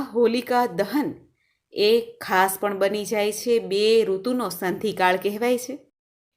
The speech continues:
એટલા માટે હોલિકા દહન કરીને બીમારી જે જન્મે છે તેનો પણ નાશ થાય છે, રોગમુક્ત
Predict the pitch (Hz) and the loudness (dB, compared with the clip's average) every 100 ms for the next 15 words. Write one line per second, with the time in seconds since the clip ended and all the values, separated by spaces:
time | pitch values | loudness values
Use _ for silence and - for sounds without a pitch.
0 | _ 208 196 175 175 175 180 262 - _ | _ -4 -2 -2 -2 -4 -4 -6 -6 _
1 | - 220 254 285 302 233 247 240 254 254 | 2 6 8 6 6 6 4 0 -2 0
2 | 226 240 240 240 247 190 202 214 208 208 | 2 2 0 -2 -4 -4 -4 2 2 2
3 | 214 208 _ - 247 247 226 190 254 349 | -4 -8 _ -2 0 2 2 4 6 6
4 | 330 - - - - 190 185 180 202 196 | 4 -4 -10 -12 -4 -4 -4 -4 -4 0
5 | 202 214 - 240 226 233 - 302 _ _ | 0 0 -2 -4 -4 -4 -8 -16 _ _
6 | _ _ _ _ _ _ - 185 214 208 | _ _ _ _ _ _ -4 6 6 6
7 | 208 226 - | 2 -2 2